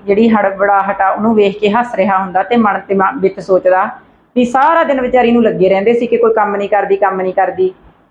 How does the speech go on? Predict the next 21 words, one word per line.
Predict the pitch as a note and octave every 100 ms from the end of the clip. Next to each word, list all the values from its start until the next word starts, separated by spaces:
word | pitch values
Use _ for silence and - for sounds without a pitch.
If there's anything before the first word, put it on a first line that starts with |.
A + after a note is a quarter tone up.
| _ _ _ G#3+
ਤੇ | A3 G#3+ G#3+
ਉਹ | G#3+ A3+ A#3
ਵੀ | C4 B3+ B3 - - -
ਇੱਕ | A3
ਦੂਜੇ | G#3+ G#3 G#3+
ਵੱਲ | A3 G#3+
ਦੇਖਦੇ | G#3 G3+ G#3+ G#3+
ਆ |
ਮਾਂ | G#3 G#3 G3+
ਪੁੱਤ, | G#3 - A3 A#3+ - _ _ _ _ _ -
ਤੇ | A#3+
ਉਹਨੂੰ | A#3+ A#3+ A3+
ਦਿਲ | - B3
'ਚ | B3+
ਉਹ | A3+
ਵੀ | C4+
ਸੋਚ | C#4+ B3+ A#3+
ਲੈਂਦੇ | A3+ A3 A3
ਆ | A3+
ਵੀ | A#3 A#3
ਹਾਂ | G#3+